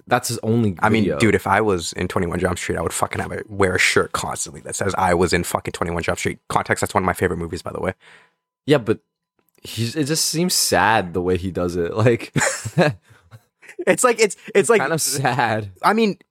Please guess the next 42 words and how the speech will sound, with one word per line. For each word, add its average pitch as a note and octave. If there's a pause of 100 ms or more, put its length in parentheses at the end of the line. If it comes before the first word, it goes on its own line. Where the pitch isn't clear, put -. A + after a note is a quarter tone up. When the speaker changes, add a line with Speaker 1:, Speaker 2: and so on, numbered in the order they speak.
(600)
Speaker 2:
what, C#3
how G#3+
old D3
was A#2
he G#2+
when G#2
he G#2
was G2
in F#2+
twenty-one G2
Speaker 1:
Dude, -
Speaker 2:
Jump A#2+
Speaker 1:
probably, C3
Speaker 2:
Street? -
Speaker 1:
like, -
Speaker 2:
Do -
you C#3+
Speaker 1:
fifteen. -
Speaker 2:
think, F3+
do A#2+
you D3
feel B2+
like F3
he C#3+
feel -
like G2
he G#2
peaked? - (280)
Speaker 1:
Yes. - (580)
Uh, D3+ (140)
yes, C3+
I B2
would A#2+
feel F2+
like D#2+
that D#2
too. F#2+
Like, C3
look, F3
this C#3+
is, F3
like, C#3